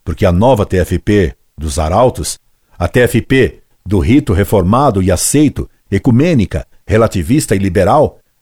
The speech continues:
renegando a terceira parte desse livro de doutor Plínio, renegou a ele todo. E me diga, por que você não me disse ainda a que T F P você pertence ainda? Você me pergunta se ser da T F P,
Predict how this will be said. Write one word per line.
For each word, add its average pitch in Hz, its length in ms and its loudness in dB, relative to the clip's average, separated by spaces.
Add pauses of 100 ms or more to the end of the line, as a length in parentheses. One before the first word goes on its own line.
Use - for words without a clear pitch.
renegando 110 720 0 (180)
a 90 100 -2
terceira 117 440 -2
parte 120 360 -2
desse 95 260 -4
livro 101 360 2
de 98 80 -2
doutor 98 300 -2
Plínio, 139 340 0 (460)
renegou 107 580 2
a 107 80 2
ele 101 160 0
todo. - 400 -10 (180)
E 101 60 0
me 143 120 2
diga, 101 400 -2 (380)
por 160 140 -2
que 220 120 -2
você 139 560 2
não 104 180 0
me 98 100 2
disse 98 380 -2
ainda 104 440 0 (320)
a 107 100 0
que - 180 -2
T 160 120 0
F 127 200 0
P 143 320 0 (280)
você 92 300 -2
pertence 95 500 -2
ainda? 71 340 -4 (140)
Você 82 340 -4
me 104 120 2
pergunta 95 680 0
se 85 160 -6
ser 107 220 -2
da 90 120 -2
T 92 160 -2
F 85 220 -2
P, 117 380 -2